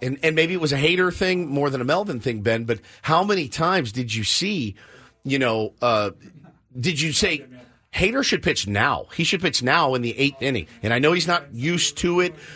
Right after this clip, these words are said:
Then you can get Suarez or somebody in for the ninth to get the last three. This is where, and you see it in the playoffs a lot. They'll go early to their closer because, well, those games are huge. They're massively, massively important. So I, it's funny 'cause I,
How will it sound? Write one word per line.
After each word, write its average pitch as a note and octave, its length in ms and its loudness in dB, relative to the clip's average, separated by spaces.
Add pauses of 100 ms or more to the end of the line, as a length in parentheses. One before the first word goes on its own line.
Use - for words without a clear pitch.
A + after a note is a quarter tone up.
(100)
Then F3+ 240 2
you G#3+ 100 -2
can D#3+ 180 -4
get D3+ 160 2
Suarez D#3 520 2
or B2+ 40 -4
somebody C#3+ 360 0
in C3+ 180 -2
for B2+ 100 -4
the B2 80 -2
ninth C#3 240 0
to B2+ 60 -12
get B2+ 100 -4
the A2 60 -4
last D3+ 320 2
three. D#3 240 0 (180)
This F3+ 280 2
is C#3+ 120 -6
where, C#3 180 -2
and D3+ 140 -2
you C3+ 60 -4
see - 180 0
it B3 40 -2
in A3+ 40 -8
the G#3+ 80 -4
playoffs G#3+ 440 2
a B2+ 40 -6
lot. C3 320 -2 (240)
They'll C#3+ 160 2
go C#3+ 280 2
early D#3 580 0
to B2+ 100 0
their A2 140 2
closer C#3 420 2
because, A2+ 400 -4
well, G3 140 -2
those G3+ 180 -2
games G3+ 360 -2 (300)
are F#3+ 120 2
huge. G#3 600 -2
They're C3+ 120 -2
massively, D#3+ 640 0
massively C#3 400 -2
important. B2+ 420 -2
So B2 220 2 (340)
I, B3+ 220 4 (720)
it's B2 140 -4
funny C#3+ 240 2
'cause A2 220 -2
I, A#2+ 80 2